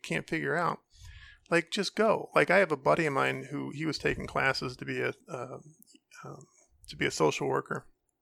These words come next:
And one time he goes, "Why don't you come to me and talk about it?" I said, "Because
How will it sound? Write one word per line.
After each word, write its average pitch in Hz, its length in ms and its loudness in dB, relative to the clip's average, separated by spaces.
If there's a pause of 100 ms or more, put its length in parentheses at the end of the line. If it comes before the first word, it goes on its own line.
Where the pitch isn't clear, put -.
(540)
And - 240 -12
one 147 140 0
time 147 200 -2
he 143 100 -4
goes, 139 180 -2 (440)
"Why 180 140 4
don't 240 140 2
you - 60 -2
come 247 200 0
to 220 60 0
me 226 180 4
and 202 100 2
talk 143 220 2
about 143 200 -8
it?" - 120 -18
I 151 60 -4
said, 156 200 -4
"Because 165 380 -4